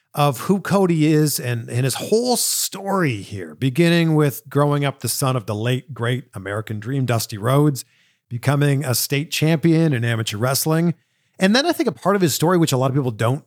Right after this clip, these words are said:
focus on or maybe don't even know about, he moved to Hollywood to focus on becoming an actor. That didn't work out, and then he moved home and then got into the family business, if you will, of wrestling.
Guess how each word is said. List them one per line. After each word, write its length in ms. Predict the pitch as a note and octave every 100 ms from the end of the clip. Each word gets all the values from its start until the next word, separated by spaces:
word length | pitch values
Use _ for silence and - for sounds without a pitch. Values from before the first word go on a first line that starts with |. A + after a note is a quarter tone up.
| _
focus 400 | - C#3+ C3+ D#3+
on 160 | E3+ E3
or 140 | A#2
maybe 280 | G2+ A#2+ A#2
don't 160 | A#2 A2+
even 180 | G2 G#2
know 180 | B2
about, 260 | D#3 F3 F3+
he 100 | B2
moved 240 | F#3 B3+
to 80 | E3+
Hollywood 600 | A#2+ C3+ F3 C3+ D2+ - _ _ _ _ _
to 80 | -
focus 400 | A2+ F#3+ G3 -
on 140 | D#3+ C#3
becoming 440 | B2+ C#3+ C#3 B2+
an 80 | A2
actor. 560 | A2+ F3+ - - - - _ _ _ _ _ -
That 240 | D#3 F#3
didn't 280 | C4 B3 G#3+
work 220 | G3+ -
out, 140 | G3
and 100 | G3+
then 60 | G3
he 100 | F#3
moved 420 | E3+ G#3 B3 G3
home 580 | - A#3 G#3 D3+ G3 C4 _ _ _ -
and 160 | D#3+ E3+
then 140 | F3
got 240 | D#3+ D#3 E3+
into 280 | E3+ -
the 120 | E3 C#3+
family 380 | E3 D#3+ D#3+
business, 520 | C3 D3+ B2+ D#3 C3 -
if 160 | C3+
you 140 | A#2+ A#2+
will, 400 | B2+ B2 A#2 - _ _ _ -
of 300 | C3 C3+ C3+
wrestling. 500 | F3+ - G2 C#2+